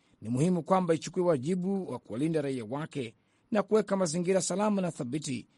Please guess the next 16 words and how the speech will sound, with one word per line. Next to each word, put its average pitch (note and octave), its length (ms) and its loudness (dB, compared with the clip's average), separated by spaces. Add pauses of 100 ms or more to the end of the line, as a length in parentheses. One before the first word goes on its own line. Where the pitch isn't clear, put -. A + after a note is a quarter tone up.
(180)
yatakayoruhusu D#3 600 2
uchaguzi E3 520 -2
kufanyika. G#2 680 -8 (880)
Marekani F#3+ 640 2 (420)
inaisihi F#3 520 -2
tume G3+ 420 4
ya E3+ 100 2
kulinda D#3+ 360 0
amani E3 300 0
ya F#3+ 80 2
Umoja E3 300 0
wa B2+ 40 -4
Mataifa D#3 380 -4
nchini D3 240 -4
Sudani C3 400 -4
Kusini - 440 -6